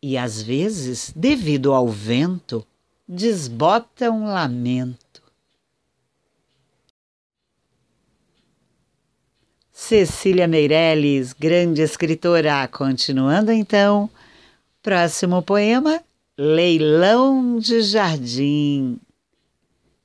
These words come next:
Quem me compra um jardim com flores? Borboletas de muitas cores,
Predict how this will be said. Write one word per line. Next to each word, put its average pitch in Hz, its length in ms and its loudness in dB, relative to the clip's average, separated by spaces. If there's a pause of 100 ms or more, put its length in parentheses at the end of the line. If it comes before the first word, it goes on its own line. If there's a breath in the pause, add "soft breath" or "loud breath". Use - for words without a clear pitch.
Quem 392 280 0
me 240 160 2
compra 208 800 -2
um 190 80 -2
jardim 180 540 -2
com 170 220 -4
flores? 185 880 -2 (560)
Borboletas 208 1400 -2
de 294 220 0
muitas 226 720 0
cores, 175 720 -2